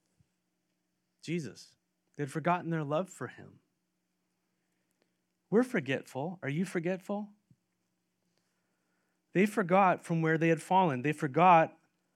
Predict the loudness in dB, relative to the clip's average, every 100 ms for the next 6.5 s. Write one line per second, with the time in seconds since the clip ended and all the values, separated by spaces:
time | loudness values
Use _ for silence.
0 | _ -4 0 0 0 -2 -2 -4 -2 -2
1 | -2 -6 -8 -10 -10 -10 -6 -4 -4 -6
2 | -8 -8 -6 -4 -4 -4 -6 -8 -8 -8
3 | -10 -2 -2 -2 -4 -8 -8 -6 -2 -2
4 | -4 -8 -6 -10 -4 -2 -2 -6 -10 -6
5 | 4 4 4 2 -2 -2 -8 -6 -6 -6
6 | -8 -6 -6 -6